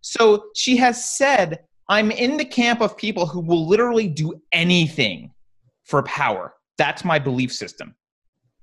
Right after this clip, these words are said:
Also, I don't remember a lot of details. Also, people contradict my details. Also, some of the people that were supposed to corroborate didn't. Um, and, and I was drunk, and it was thirty-five years ago.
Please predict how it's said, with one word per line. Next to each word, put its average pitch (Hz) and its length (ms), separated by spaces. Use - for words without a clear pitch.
Also, 208 600
I 170 100
don't 196 180
remember 196 260
a 180 60
lot 170 160
of 147 80
details. 156 480
Also, 269 240
people 190 200
contradict 180 480
my 165 100
details. 127 560
Also, 240 460
some 220 160
of 214 60
the 208 60
people 208 220
that 185 80
were 165 80
supposed 165 200
to - 60
corroborate 175 460
didn't. 160 400
Um, 160 540
and, 170 500
and 185 160
I 208 60
was 190 160
drunk, 180 460
and 170 100
it 175 40
was 170 140
thirty-five 170 500
years 170 220
ago. 107 340